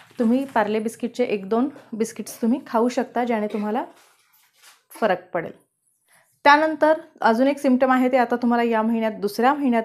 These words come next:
गरोदरपणाच्या जाणवतं, ते म्हणजे फ्रिक्वेंट युरिनेशन. युटेरसची साईज जशी जशी वाढेल तसं ब्लॅडरवर प्रेशर येतं आणि त्यामुळे तुम्हाला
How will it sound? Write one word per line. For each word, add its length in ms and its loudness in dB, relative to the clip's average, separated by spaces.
गरोदरपणाच्या 680 -2
जाणवतं, 440 -4
ते 40 -2
म्हणजे 240 -4
फ्रिक्वेंट 520 -6
युरिनेशन. 520 -10
युटेरसची 480 0
साईज 340 2
जशी 200 -2
जशी 240 0
वाढेल 320 0
तसं 220 -2
ब्लॅडरवर 460 2
प्रेशर 400 -2
येतं 280 -4
आणि 240 -6
त्यामुळे 320 -2
तुम्हाला 320 -4